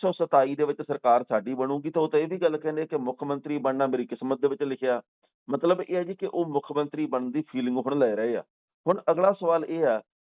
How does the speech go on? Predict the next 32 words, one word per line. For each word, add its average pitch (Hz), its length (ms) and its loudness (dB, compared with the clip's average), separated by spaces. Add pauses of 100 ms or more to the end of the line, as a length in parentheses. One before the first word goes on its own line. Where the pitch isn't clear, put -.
ਕਿ 208 80 4
ਉਹ 214 300 0
ਕਿਹੜੇ 208 260 -6
ਕਾਰਨ 156 340 2
ਆ 170 80 0
ਜਿਹਦੇ 170 260 -6
ਕਰਕੇ 170 340 0 (140)
ਹਾਰੇ 107 240 4
ਹੋਏ 123 180 0
ਰਵਨੀਤ 123 320 -2
ਬਿੱਟੂ 127 300 -2
ਨੂੰ 131 100 -4
ਮੰਤਰੀ 127 280 -2
ਬਣਾਇਆ 123 260 4
ਗਿਆ, 127 140 2
ਕੇਂਦਰ 127 360 0
ਦੇ 127 120 0
ਵਿੱਚ 131 160 -2
ਲਿਆ 120 220 4
ਗਿਆ? 117 240 -2 (440)
ਉਹਦਾ 190 200 4
ਕਾਰਨ 165 380 2
ਹੈ 202 60 -8
ਕਿ 220 120 -4
ਬੀਜੇਪੀ 151 640 -4
ਆ 143 80 2
ਜਿਹੜੀ, 131 420 -4
ਇੱਕ 151 180 -2
ਤਾਂ 160 140 4
ਉਹ 170 60 4
ਚਾਹੁੰਦੀ 156 360 -2
ਆ 120 160 2